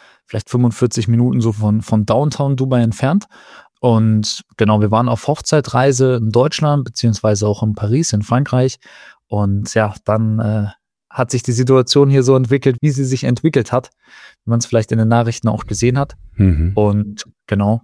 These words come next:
Speaker 2: Ihr seid trotzdem nach Dubai zurückgefahren?
Speaker 1: So ist es. Also wir waren dann bei Emirates am Frankfurter Flughafen, am Schalter. Ähm, das waren, glaub ich,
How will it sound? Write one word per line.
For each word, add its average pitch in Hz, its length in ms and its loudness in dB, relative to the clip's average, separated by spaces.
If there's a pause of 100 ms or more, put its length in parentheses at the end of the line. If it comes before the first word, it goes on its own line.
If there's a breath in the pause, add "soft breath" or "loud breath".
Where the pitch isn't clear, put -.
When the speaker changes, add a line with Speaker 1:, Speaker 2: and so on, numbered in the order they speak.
(100)
Speaker 2:
Ihr 117 120 4
seid 117 180 2
trotzdem 131 320 0
nach 123 100 0
Dubai 135 240 2
zurückgefahren? 73 840 0 (260)
Speaker 1:
So - 180 0
ist 127 180 2
es. 165 200 0
Also 113 300 -2
wir 120 180 4
waren 147 300 2
dann 147 460 0 (240 loud breath)
bei 120 180 0
Emirates 160 640 0
am 117 120 0
Frankfurter 120 460 -2
Flughafen, 156 680 -4 (600)
am 104 160 -2
Schalter. 160 560 0 (180)
Ähm, 107 360 0
das 101 180 -4
waren, 104 280 0
glaub 104 180 0
ich, - 140 -8